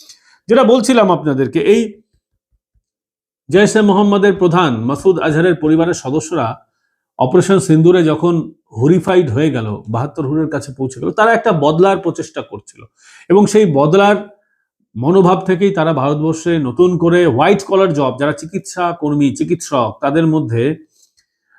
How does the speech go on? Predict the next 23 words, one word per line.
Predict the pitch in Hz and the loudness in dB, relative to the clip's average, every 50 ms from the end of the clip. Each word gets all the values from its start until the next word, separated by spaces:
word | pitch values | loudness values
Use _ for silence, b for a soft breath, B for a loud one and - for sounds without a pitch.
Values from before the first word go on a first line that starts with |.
| _ - | _ 0
তাদেরকে | 147 160 185 196 190 202 | 2 4 4 4 4 2
অনুপ্রাণিত | 196 185 185 165 175 170 165 156 156 139 127 | 2 2 2 0 0 0 0 2 2 0 0
করছে। | 127 107 120 113 - 120 117 | -2 -4 -6 -6 -6 -8 -4
শিক্ষিত | - - 190 196 - - 202 165 202 196 196 196 196 b b b b b b b _ 139 | -2 -2 -2 -2 -2 -4 -2 0 2 2 0 0 -2 b b b b b b b _ -10
যুবক | 117 107 143 170 185 196 185 151 135 | -2 0 2 4 4 4 2 2 0
যুবতীদের | 165 170 180 180 156 185 170 185 170 160 | 2 2 2 2 2 2 2 2 2 2
অনুপ্রাণিত | 165 165 165 - 165 156 151 139 123 127 | 0 0 0 -2 -2 -2 -2 -2 -4 -6
করছে। | 120 - 110 104 - 175 | -10 -10 -12 -10 -10 -4
তারা | 165 190 190 196 190 - 170 | -2 0 2 2 2 2 4
already | 180 190 196 196 202 202 196 190 | 4 4 4 4 4 2 0 0
একটা | - - 190 160 151 | 0 -4 -4 -4 -2
মহিলা | 156 156 175 185 185 | -2 0 0 0 0
ব্রিগেড | 175 151 156 165 160 165 147 | 0 0 0 2 2 0 0
আনবে | 147 139 143 139 143 | -2 -4 -2 -2 -2
বলে | 139 147 170 180 | -2 -2 -4 -6
শুরু | - - 135 120 | -6 -8 -10 -10
করেছে। | 113 117 110 107 - 151 160 | -10 -10 -12 -10 -4 -2 0
এমনি | 190 202 208 226 226 220 226 b b b b b b _ _ _ _ _ _ _ _ _ _ _ | 2 4 4 4 2 0 -2 b b b b b b _ _ _ _ _ _ _ _ _ _ _
যারা | 123 151 190 196 214 214 214 208 208 208 | -2 2 2 4 4 4 4 2 2 0
পাকিস্তানের | 170 - - 196 - - - 208 208 214 214 214 196 - - | -2 -2 -2 -2 -4 -2 -2 -2 0 0 0 0 -2 -2 -2
এই | 170 185 180 151 135 127 - - _ - 131 | 0 0 0 0 -4 -8 -12 -14 _ -2 2
জঙ্গি | 156 170 180 185 196 | 2 2 4 2 2
মনোভাবাপন্ন | 180 180 170 180 180 156 160 185 175 165 165 160 160 | 2 2 0 0 0 2 2 0 0 0 0 0 0